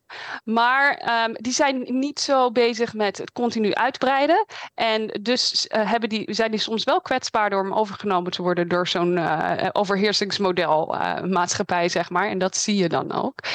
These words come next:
En natuurlijk de do-, eh, de link met postgroei is, ja, wij zitten de, wij,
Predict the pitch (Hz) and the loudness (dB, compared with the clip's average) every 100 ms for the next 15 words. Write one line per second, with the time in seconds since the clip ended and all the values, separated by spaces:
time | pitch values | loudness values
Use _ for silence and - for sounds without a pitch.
0 | - - 233 240 - - 359 302 220 233 | -6 -2 0 0 0 4 4 4 2 0
1 | 190 254 - 208 - - 214 226 294 - | 4 2 2 0 -2 -2 0 2 2 2
2 | 214 180 262 294 - - 180 185 202 202 | 0 0 0 2 0 0 2 2 0 2
3 | 233 190 - - - _ - 247 247 233 | 2 0 -6 -20 -20 _ 0 0 2 0
4 | 220 254 240 226 202 214 202 202 | -2 -2 0 -2 0 0 0 -2